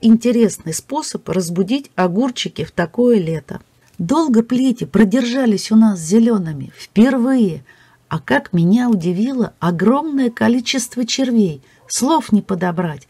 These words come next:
Смеялись с мужем, что, наверное, все черви с участка сюда сползлись, полакомятся. «Наталья, а это у меня получилась горячая мульча?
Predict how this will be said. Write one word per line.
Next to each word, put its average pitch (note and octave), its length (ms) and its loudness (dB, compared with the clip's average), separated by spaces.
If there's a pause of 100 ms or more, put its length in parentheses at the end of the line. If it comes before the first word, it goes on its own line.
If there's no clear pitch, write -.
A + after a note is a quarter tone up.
(200)
Смеялись C#4 640 2
с - 80 -2
мужем, A3+ 400 0
что, - 180 -2
наверное, A3 600 2
все C#4 320 -4
черви C#4 520 -4
с - 140 -10
участка G3 640 -4 (260)
сюда C4 420 0
сползлись, F3 680 -6 (240)
полакомятся. G#3 920 -2 (260)
«Наталья, G#3+ 640 0 (100)
а G3 120 2
это C4 240 0
у C4+ 40 2
меня C#4 260 4
получилась C4+ 640 0
горячая C#4+ 580 0
мульча? F3+ 520 -6